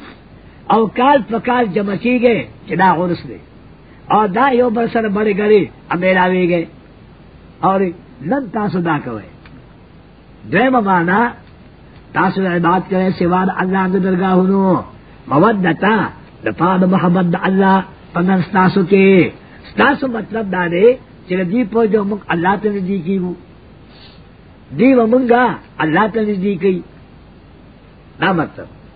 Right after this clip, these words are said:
دویمه معنا، هغه څوک بشکا تاسو عبادت کوئ سوا د الله د بوتانو، د درګاهونو۔ مودتا چې محبت پیدا شي ستاسو منځ کې۔ و تاسو پکې بعضې د مینې ذموان مقرر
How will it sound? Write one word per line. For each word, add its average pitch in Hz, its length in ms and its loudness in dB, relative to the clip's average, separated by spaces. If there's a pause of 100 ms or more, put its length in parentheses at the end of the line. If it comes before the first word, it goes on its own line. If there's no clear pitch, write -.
(640)
دویمه 254 340 2
معنا، 196 380 0 (1200)
هغه 175 220 -2
څوک 190 260 -2 (460)
بشکا 175 520 -2
تاسو 180 280 -2
عبادت 180 420 0
کوئ 190 280 2 (480)
سوا 160 260 2
د 190 120 2
الله 185 420 2
د - 20 2
بوتانو، 190 800 2 (240)
د - 40 -2
درګاهونو۔ 170 680 4 (720)
مودتا 185 840 2 (600)
چې 147 80 -4
محبت 139 520 -4
پیدا 190 360 2
شي 196 240 0
ستاسو 190 380 -2
منځ 185 340 -2
کې۔ 196 440 6 (500)
و 196 100 4
تاسو 269 400 2
پکې 220 240 -2
بعضې 220 320 0
د 190 60 -4
مینې 214 360 -4
ذموان 190 360 -2
مقرر 143 360 -6